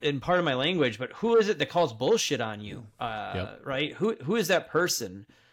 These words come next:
Speaker 1: Uh, that comes in and says, I have a, a sales coach that I've used for seven, six, whatever, six, seven years now. Uh, and, uh, he helps me, uh, one, when I kinda get into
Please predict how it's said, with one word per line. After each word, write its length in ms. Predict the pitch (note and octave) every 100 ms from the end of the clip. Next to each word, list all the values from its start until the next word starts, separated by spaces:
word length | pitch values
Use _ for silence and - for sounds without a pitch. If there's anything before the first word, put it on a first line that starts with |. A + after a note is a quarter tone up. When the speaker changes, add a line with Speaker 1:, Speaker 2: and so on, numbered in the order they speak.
| _ _ -
Speaker 1:
Uh, 200 | B2+ A#2+
that 160 | A#2+ -
comes 300 | D#3 D3+ D3
in 80 |
and 160 | C3+ B2
says, 420 | - C3+ B2+ A#2+
I 120 | C#3+ F3+
have 240 | G3+ D#3
a, 40 | D3+ C3+ C3
a 140 | C3 B2
sales 360 | - G#3 G3
coach 320 | - C3+ A#2+ -
that 100 | A#2+
I've 160 | A#2+
used 380 | A#2 A#2+ A#2+ B2
for 520 | - B2 A#2+ A#2 A#2+
seven, 640 | B2 C3 B2 C3+ C3 C#3 C3+ _
six, 420 | - C#3 - -
whatever, 360 | A#2 B2+ A#2+ G#2+
six, 260 | - D3 -
seven 260 | C#3 C3+
years 280 | C3 F#3 -
now. 280 | A2 A2 G#2+ - - - _ _
Uh, 580 | - A#2+ A2+ A2+ A2 A2 -
and, 400 | A#2+ A#2 A#2 A2+
uh, 200 | A#2+ A2+
he 320 | A#2+ A2+ D#3
helps 400 | C3+ C3+ C3 -
me, 580 | C3 B2 B2 A#2+ A#2 - -
uh, 240 | A2+ A2+ A2
one, 440 | A2 D3 D3+ D#3+
when 100 | C3+
I 100 | A#2+
kinda 220 | B2+ C3
get 220 | A2 B2+ B2
into 680 | C3 A#2+ B2+ A#2+ A#2 A#2